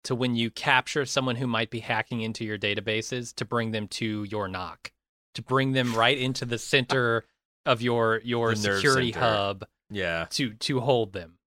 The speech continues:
Speaker 1: That, that's where the holding cell needs to be, right in the most critical infrastructure. Yeah,
Speaker 2: Right,
Speaker 1: let's
Speaker 2: right,
Speaker 1: put it there.
Speaker 2: yeah, yeah, yeah.
Speaker 1: That's so asinine. They do the exact same thing, like I said, in Assimilation Earth, where <laughs> Kirk and Spock, dressed as, like,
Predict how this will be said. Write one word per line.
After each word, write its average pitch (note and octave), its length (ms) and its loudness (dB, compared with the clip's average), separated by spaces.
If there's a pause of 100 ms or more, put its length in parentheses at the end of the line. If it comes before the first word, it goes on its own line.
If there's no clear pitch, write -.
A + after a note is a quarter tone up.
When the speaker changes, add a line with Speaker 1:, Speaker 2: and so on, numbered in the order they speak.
(100)
Speaker 1:
That, F#3 180 -4
that's A3+ 260 2
where G3+ 100 4
the E3 100 4
holding D3 260 4
cell C3 160 4
needs A2+ 220 -4
to A2+ 80 -4
be, G#2+ 120 -4
right C#3+ 180 2
in F#3+ 60 -4
the F#3 60 0
most D#3 240 0
critical D3 440 -2
infrastructure. F#2+ 720 -10
Yeah, E2+ 220 -4
Speaker 2:
Right, D2+ 80 -6
Speaker 1:
let's G2+ 100 -4
Speaker 2:
right, A2 80 2
Speaker 1:
put E3+ 80 2
it B2+ 120 -6
there. G2+ 120 -2
Speaker 2:
yeah, D#2+ 220 -4 (300)
yeah, D2 260 -10 (100)
yeah. D2 220 -10
Speaker 1:
That's A3 180 0
so D#3 220 2
asinine. C3 600 0
They D3 80 0
do F#3 140 -4
the F3+ 60 2
exact C3+ 380 2
same A#2 180 -4
thing, G#2+ 160 -4
like G#2+ 140 -6
I G2+ 60 -4
said, G#2 200 -4
in G2 60 -12
Assimilation G#2 460 -8
Earth, G2+ 260 -6
where A2 300 0 (520)
<laughs> - 720 -8
Kirk F3 360 4
and C#3+ 100 -4
Spock, A#2+ 420 2 (160)
dressed B2 360 2
as, A2 160 -2
like, G#2 240 -2